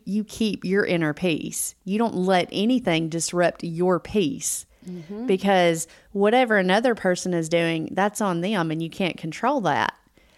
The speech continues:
Speaker 1: But what you can do is keep your own awareness, be peaceful, stay control, in control of yourself. And a lot of times that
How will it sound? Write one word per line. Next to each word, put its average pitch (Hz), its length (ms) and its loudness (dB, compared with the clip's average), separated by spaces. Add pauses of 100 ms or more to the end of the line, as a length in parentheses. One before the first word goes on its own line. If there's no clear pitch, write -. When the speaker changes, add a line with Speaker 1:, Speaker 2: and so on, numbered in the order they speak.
(140)
Speaker 1:
But 180 100 2
what 185 220 2
you 180 100 -4
can 285 340 0
do 160 380 0 (400)
is 156 480 0 (840)
keep - 240 -4
your 175 140 2
own 233 180 2
awareness, 160 580 -2
be 170 240 -4
peaceful, 165 720 -2 (840)
stay 185 260 0
control, 185 580 2 (120)
in 190 320 -4
control 175 420 0
of 156 100 -2
yourself. 160 840 0 (420)
And 165 540 -2 (420)
a 196 60 2
lot 196 220 4
of 233 80 2
times 180 380 0
that 185 200 2